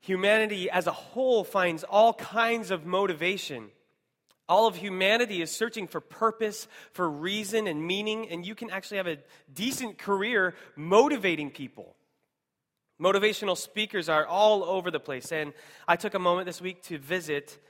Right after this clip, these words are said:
uh, Tony Robbins' website. Probably one of the most famous motivational speakers, speakers in the world. He's got books and programs and videos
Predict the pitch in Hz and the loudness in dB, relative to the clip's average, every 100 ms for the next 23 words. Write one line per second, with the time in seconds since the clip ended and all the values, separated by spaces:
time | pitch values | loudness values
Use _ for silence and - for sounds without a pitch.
0 | _ _ 131 127 - 196 214 208 151 151 | _ _ -6 -6 -6 -8 -6 -4 0 0
1 | 147 131 117 107 - 92 101 _ _ _ | 0 -6 -10 -12 -14 -18 -20 _ _ _
2 | _ - 180 180 175 160 151 151 - 175 | _ -8 -6 -2 0 0 -2 -4 -6 -2
3 | 170 165 156 160 160 165 160 151 - 165 | -2 -2 0 0 0 -4 -6 -10 -8 -10
4 | 156 131 135 - - - - 175 151 143 | -10 -12 -14 -18 -20 -18 -12 -10 -8 -8
5 | 123 156 139 - - - 160 139 143 - | -6 -4 -6 -8 -20 -14 -6 2 2 0
6 | - 196 202 202 - 127 - - 202 196 | -2 2 2 0 -8 -10 -12 -4 -2 -2
7 | 185 180 175 143 131 131 185 196 185 185 | -2 -2 -2 -6 -12 -8 -6 -2 0 0
8 | 180 175 - | -2 -8 -16